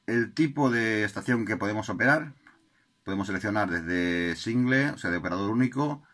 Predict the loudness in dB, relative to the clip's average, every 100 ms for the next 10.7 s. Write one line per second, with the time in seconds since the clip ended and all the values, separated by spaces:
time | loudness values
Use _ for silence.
0 | _ -6 -2 -2 0 2 2 2 4 4
1 | 2 -2 -8 0 2 2 0 -2 -8 _
2 | _ _ _ -4 0 4 4 4 2 2
3 | 4 6 8 8 8 4 -2 -6 -4 -4
4 | -2 -2 0 2 2 4 6 6 4 0
5 | -2 2 2 4 4 2 -2 -10 _ _
6 | _ -20 _ _ _ _ -2 0 0 -2
7 | -2 0 0 0 0 -2 -6 -10 _ -2
8 | 0 0 -2 -4 -6 -2 -2 0 2 4
9 | 2 -2 _ _ _ _ -6 -6 -2 4
10 | 6 6 6 4 4 2